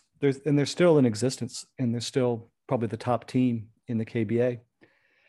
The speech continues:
And so Alan was their star player and their player coach. And I think part of it was they didn't even think they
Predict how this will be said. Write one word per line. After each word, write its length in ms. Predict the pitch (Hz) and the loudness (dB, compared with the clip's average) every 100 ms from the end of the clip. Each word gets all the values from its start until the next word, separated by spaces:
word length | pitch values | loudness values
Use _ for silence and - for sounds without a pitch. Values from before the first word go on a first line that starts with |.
| _ _ _ _ _ _ | _ _ _ _ _ _
And 360 | 135 131 123 120 | 0 2 2 0
so 180 | 135 127 | -4 -4
Alan 360 | 131 160 175 143 | 0 2 4 2
was 200 | 127 107 | 2 0
their 160 | 113 | -2
star 480 | - - 135 123 117 | -2 -2 2 2 2
player 640 | - - 160 147 98 104 107 _ _ _ _ | -4 -2 2 2 0 -6 -14 _ _ _ _
and 540 | 131 139 127 113 107 101 _ _ _ _ _ _ _ - | 0 2 2 0 -2 -6 _ _ _ _ _ _ _ -4
their 140 | 113 | -2
player 380 | 104 - 123 110 | -2 0 0 0
coach. 540 | 104 - 135 - - - _ _ _ _ _ _ _ _ _ _ _ _ _ _ - | -2 -4 -4 -6 -18 -18 _ _ _ _ _ _ _ _ _ _ _ _ _ _ 0
And 100 | 147 | 0
I 60 | |
think 260 | 143 208 202 | 2 -2 -2
part 220 | 143 170 | 2 4
of 80 | 147 | 4
it 80 | 127 | 2
was 320 | 120 117 110 | 0 0 0
they 120 | 135 | 0
didn't 140 | 143 | 2
even 160 | 139 127 | 2 2
think 160 | 127 117 | -2 -2
they 140 | 113 | -2